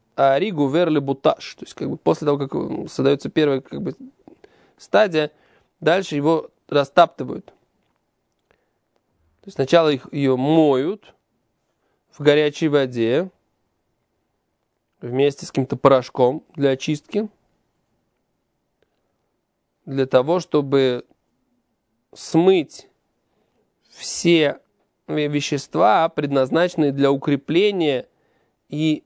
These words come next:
э, помазки на нитки. И в это время этот ботеш, топчет его ногами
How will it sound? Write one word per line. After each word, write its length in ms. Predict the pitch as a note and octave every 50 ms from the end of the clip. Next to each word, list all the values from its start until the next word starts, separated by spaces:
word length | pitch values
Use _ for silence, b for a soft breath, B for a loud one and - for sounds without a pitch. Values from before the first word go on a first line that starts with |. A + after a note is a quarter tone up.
| _
э, 920 | - D3+ C#3+ C3+ C3 B2+ B2 B2 A#2+ A#2+ A#2 A#2 A2+ A2+ A2+ A2+ A2+ A#2 C3 - - _ _ _ _ _ _ _ _ _ _ _ _ _
помазки 600 | - C#3 C3+ C#3 D3+ D#3+ F3 F3 - - - D3
на 460 | C3 B2+ B2+ C3 C3 C3+ C#3 D3 D3 - _ _ _ _ _ _ _ _ _ _ _ _ _ _
нитки. 540 | - - D3+ E3+ E3 C#3 - _ - - G3 - _ _ _ _ _ _ _ _ _ _ _ _ _ _ _ _ b b b b b b b b b
И 80 | - -
в 60 | C#3
это 240 | F3 G3 G3 A3+ G3+
время 480 | F#3 D#3+ C#3 B2+ A#2+ A#2+ C#3+ F#3 G#3+ - _ _ _ _ _ _ _ _ _ _ _ _ _ _ _ _ _ _ _ _ _ _ _ -
этот 240 | C3+ C3+ C3+ C3+ B2+
ботеш, 800 | B2 C3 C#3 - - - G#3+ A3 F#3+ E3 E3+ - - - - _ _ _ _ _ _ _ _ _ _ _ _ _ _ _ _ -
топчет 380 | G3+ G#3+ G#3 - - G3 - E3+
его 160 | D3+ D#3 D3+
ногами 560 | D3 D3 D3 D3+ D#3 D#3 C#3 B2 A2+ A#2